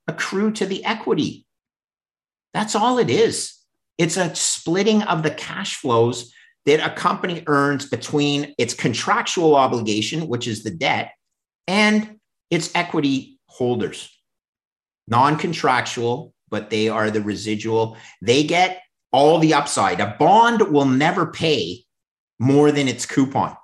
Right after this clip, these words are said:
"Oh, things are going really good. We've decided to increase the coupon to the bondholders." No, that doesn't happen. <laughs> All of that accrues to the equity guys. But the flip side's also true. If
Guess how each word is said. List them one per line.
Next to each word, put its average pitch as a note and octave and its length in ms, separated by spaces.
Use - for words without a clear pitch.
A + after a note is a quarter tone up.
"Oh, F3 200
things F#3 300
are E3 60
going E3 240
really E3 220
good. D3+ 200
We've A#2 220
decided D3+ 480
to D3 120
increase D3 420
the - 80
coupon D3 480
to A#2+ 80
the A2 100
bondholders." B2 640
No, C#4 160
that A3 160
doesn't - 280
happen. - 360
<laughs> - 560
All F#3+ 240
of G3 120
that F3+ 360
accrues C3+ 520
to D#3+ 60
the D#3+ 160
equity F3 360
guys. - 440
But F3 100
the G3+ 60
flip A3 320
side's F3 400
also D#3 360
true. F#2+ 440
If G#3 480